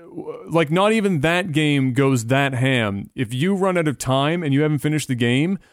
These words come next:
you do totally get set back to the very beginning of the game and have to do everything over again. But you at least keep your levels and your items, which is barely,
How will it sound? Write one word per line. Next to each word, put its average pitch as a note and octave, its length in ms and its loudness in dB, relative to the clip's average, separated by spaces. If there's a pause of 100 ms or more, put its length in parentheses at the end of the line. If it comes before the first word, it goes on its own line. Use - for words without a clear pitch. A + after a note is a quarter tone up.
(200)
you G3 240 4
do A3+ 380 4
totally B3 460 2
get A3 180 -2
set A3 280 0
back G3+ 280 0
to E3 80 -2
the D#3 80 0
very F#3 340 4
beginning F#3+ 480 0
of E3 140 0
the E3+ 80 2
game D#3 440 0
and A#2+ 120 2
have D#3 160 2
to D#3 80 -4
do D3+ 120 4
everything E3 360 2
over D3 320 2
again. G#2 400 0 (500)
But D#3+ 300 0
you F3 180 2
at F3 100 0
least G3+ 380 0
keep G3 280 0
your F3+ 120 4
levels D#3 460 2
and C#3+ 180 -2
your C3+ 140 2
items, A2+ 600 -2
which D#3 280 -2 (480)
is C3+ 140 2
barely, G3 480 2